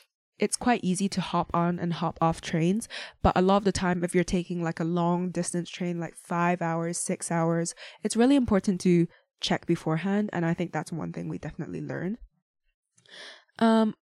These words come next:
another question I had was, "How do you get the money for it?" And I,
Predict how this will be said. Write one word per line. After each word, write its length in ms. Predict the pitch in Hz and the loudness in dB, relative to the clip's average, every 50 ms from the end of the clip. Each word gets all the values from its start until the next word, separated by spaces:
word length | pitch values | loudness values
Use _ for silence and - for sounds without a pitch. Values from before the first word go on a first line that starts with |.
| _ _ | _ _
another 320 | - 247 247 285 339 453 415 | 0 2 4 6 6 4 4
question 380 | - - 214 - - 202 190 | 4 2 -2 0 0 0 2
I 80 | 202 202 | 2 2
had 320 | 202 - - 196 190 190 | 2 2 0 0 2 2
was, 280 | 190 196 202 196 196 190 | 4 6 6 6 6 4
"How 460 | - - - - - 202 202 233 262 | 2 -2 -4 -2 0 4 4 6 6
do 140 | 262 - 233 | 6 6 6
you 160 | 226 220 214 | 6 6 6
get 260 | 196 - 214 202 - | 4 2 2 2 4
the 100 | - 196 | 4 2
money 320 | 175 175 175 185 180 165 160 | 4 4 2 2 2 0 -2
for 180 | - - 160 | -2 -4 -4
it?" 100 | 156 170 - | -4 -2 2
And 220 | - - 226 220 - | 4 4 6 6 8
I, 260 | - 254 240 208 214 | 8 8 8 8 6